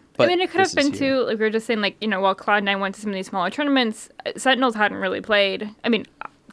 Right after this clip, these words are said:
Speaker 2: hopefully they have practiced and scrimmed. Let's all, we
Speaker 1: Community
Speaker 2: don't really
Speaker 1: doesn't think
Speaker 2: know.
Speaker 1: that they have.
Speaker 2: Let's hope.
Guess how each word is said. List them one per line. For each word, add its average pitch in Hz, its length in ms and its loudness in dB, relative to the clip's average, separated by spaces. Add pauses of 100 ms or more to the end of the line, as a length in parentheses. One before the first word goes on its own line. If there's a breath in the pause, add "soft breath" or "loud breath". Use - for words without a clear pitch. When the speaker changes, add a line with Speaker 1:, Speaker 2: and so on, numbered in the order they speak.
(260)
Speaker 2:
hopefully 240 520 2
they 196 180 2
have 208 200 -2
practiced - 680 0 (160)
and 226 180 0
scrimmed. 220 560 -2
Let's 240 220 0
all, 214 120 6
we 226 120 4
Speaker 1:
Community 226 120 6
Speaker 2:
don't 269 100 4
really 370 180 4
Speaker 1:
doesn't 392 40 2
think 330 160 4
Speaker 2:
know. - 20 4
Speaker 1:
that 427 80 -2
they - 120 2
have. 139 180 4
Speaker 2:
Let's 262 180 4
hope. 254 320 4